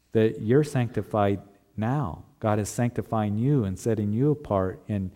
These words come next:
some of you have opportunities to serve the Lord at a time in, in your life that,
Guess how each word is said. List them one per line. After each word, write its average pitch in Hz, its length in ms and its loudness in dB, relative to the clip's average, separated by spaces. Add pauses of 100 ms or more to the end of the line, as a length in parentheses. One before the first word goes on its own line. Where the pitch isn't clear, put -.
(420)
some 139 200 0
of 151 80 4
you 123 120 4
have 117 180 0
opportunities 113 960 0
to 104 100 -6
serve 107 300 -2
the 104 60 -2
Lord 104 380 0 (360)
at 107 100 0
a 104 60 4
time 123 340 2
in, 107 220 -2
in 104 160 -2
your 104 140 -2
life 127 400 2
that, 104 180 0